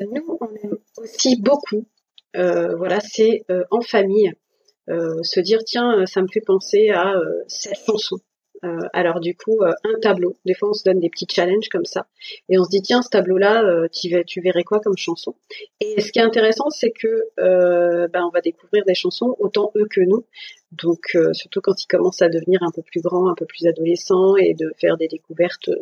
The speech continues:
musicales que nous, on ne connaît pas. Euh, et, euh, voilà. Donc, ça va aller, euh, voilà, on peut aller de la comptine, euh, le petit navire, euh, puis après, euh, face à la mer, euh, enfin, voilà.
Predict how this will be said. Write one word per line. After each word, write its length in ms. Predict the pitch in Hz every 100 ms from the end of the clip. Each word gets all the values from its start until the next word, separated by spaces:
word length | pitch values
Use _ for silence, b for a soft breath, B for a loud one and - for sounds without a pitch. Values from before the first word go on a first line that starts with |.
| -
musicales 600 | 180 170 175 - 175 180
que 80 | -
nous, 160 | 160 170
on 60 | 160
ne 100 | -
connaît 240 | 165 160
pas. 140 | 240 - _ B B B B B -
Euh, 680 | 170 165 165 160 160 160 165 -
et, 220 | 180 180 180
euh, 220 | 170 170
voilà. 220 | 196 180 - _
Donc, 160 | 160 -
ça 160 | 190
va 120 | 220
aller, 300 | 156 160 208
euh, 140 | 190 160
voilà, 240 | - 214 220
on 40 |
peut 140 | 170 160
aller 160 | 165
de 100 | -
la 60 | 165
comptine, 560 | - - - 170 190
euh, 200 | 180 156 160
le 40 |
petit 340 | - - -
navire, 600 | 175 156 160 175 196 208 202
euh, 80 | 156 -
puis 160 | -
après, 440 | - - - 180 180
euh, 200 | 165 170 -
face 280 | 170 165 180
à 80 |
la 100 | 165
mer, 540 | 170 180 190 202 208 202
euh, 140 | 175 160
enfin, 200 | 190 170
voilà. 160 | 196